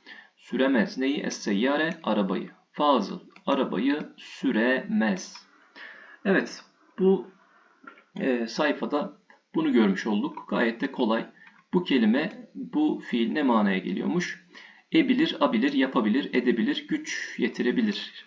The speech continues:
Yani şu ebiliri bilirsen, şu yapabiliri bilirsen, e, sana yeterlidir.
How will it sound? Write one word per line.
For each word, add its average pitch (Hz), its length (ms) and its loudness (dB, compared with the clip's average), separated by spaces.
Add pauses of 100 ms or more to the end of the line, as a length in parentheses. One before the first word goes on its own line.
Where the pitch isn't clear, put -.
(100)
Yani - 280 -4
şu - 200 -10
ebiliri 113 400 2
bilirsen, 123 400 0
şu - 160 -6
yapabiliri 120 520 0
bilirsen, - 460 -4 (600)
e, - 40 -8 (340)
sana - 480 -2 (380)
yeterlidir. - 680 -2